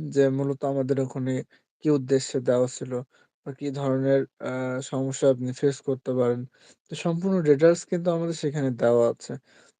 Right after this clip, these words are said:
তো আপনি চাইলে খুবই শীঘ্রই সেখানে ভিডিওটা দেখে আসতে পারেন ইনশাআল্লাহ। আর আমাদের লাইভটা যারা দেখছেন অবশ্যই লাইভটা শেয়ার করে আমাদের পাশে থাকবেন। এবং কতটুকু ক্লিয়ারলি শুনতে পাচ্ছেন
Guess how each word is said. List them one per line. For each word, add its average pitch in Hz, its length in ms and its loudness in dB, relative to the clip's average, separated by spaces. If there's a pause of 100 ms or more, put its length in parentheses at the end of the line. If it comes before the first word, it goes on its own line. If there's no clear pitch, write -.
তো - 40 4
আপনি 160 220 4
চাইলে 180 340 8 (200)
খুবই 185 240 -2
শীঘ্রই 160 400 2
সেখানে 160 380 -2 (540)
ভিডিওটা 139 360 4
দেখে 135 280 4
আসতে 131 260 -6
পারেন 120 240 -2
ইনশাআল্লাহ। 135 480 -6 (380)
আর 143 120 -6
আমাদের 147 280 4
লাইভটা 160 340 8
যারা 170 260 6
দেখছেন 165 380 2
অবশ্যই 143 360 -2
লাইভটা 147 340 0
শেয়ার 131 260 2
করে 139 180 -4
আমাদের 131 200 0
পাশে 127 280 -4
থাকবেন। 123 320 -4 (440)
এবং 151 120 -16
কতটুকু 160 400 -8
ক্লিয়ারলি 185 420 2
শুনতে 180 280 -4
পাচ্ছেন 123 420 0